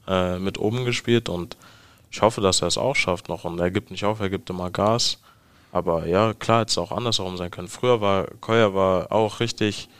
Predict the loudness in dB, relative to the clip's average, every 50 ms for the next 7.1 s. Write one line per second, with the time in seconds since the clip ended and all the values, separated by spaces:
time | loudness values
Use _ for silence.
0 | -20 _ _ _ _ _ _ -4 -2 -2 0 0 0 2 2 2 2 2 0 -2
1 | 0 2 4 4 4 4 2 -2 -2 0 0 2 2 2 2 2 0 -4 -6 -10
2 | -10 -8 -8 -10 -10 _ _ -18 -6 -2 2 4 4 4 4 4 2 2 2 0
3 | 2 2 2 4 4 4 4 4 2 0 -4 -10 -12 -8 -8 -6 -6 -6 -6 -6
4 | -6 -6 -6 -4 -2 0 0 0 -2 -4 -4 -4 -4 -4 -4 -4 -4 -8 -10 -8
5 | -8 -6 -6 -8 -8 -10 -10 -12 -14 -18 -20 _ _ _ _ _ _ _ _ _
6 | _ _ -12 -4 -2 0 0 0 -2 -4 -6 -8 -6 -4 -2 -2 -2 -2 -4 -4
7 | -6